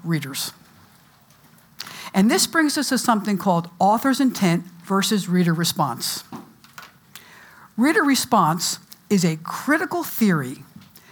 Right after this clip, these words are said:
that stresses the importance of the role of the reader in constructing the meaning of a work of literature. The reader gives meaning to the text through their prior knowledge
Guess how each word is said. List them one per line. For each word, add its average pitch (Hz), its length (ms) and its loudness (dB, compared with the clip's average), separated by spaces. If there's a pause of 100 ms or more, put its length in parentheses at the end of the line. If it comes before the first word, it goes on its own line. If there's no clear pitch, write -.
(140)
that 196 160 2
stresses 262 540 -2
the 208 160 2
importance 220 460 0
of 190 240 -2
the 190 80 2
role 160 440 0 (140)
of 170 260 -4
the 175 80 0
reader 170 760 0 (760)
in 190 160 4
constructing 196 1040 0 (420)
the 185 160 4
meaning 185 680 4
of 180 100 0
a 180 60 2
work 170 280 0
of 180 80 -2
literature. 165 480 -2 (1600)
The 208 120 4
reader 262 360 4
gives 196 320 2
meaning 208 480 4
to 196 140 -2
the 202 80 0
text 175 480 0 (120)
through 214 220 0
their 170 220 2
prior 220 560 2
knowledge 175 560 2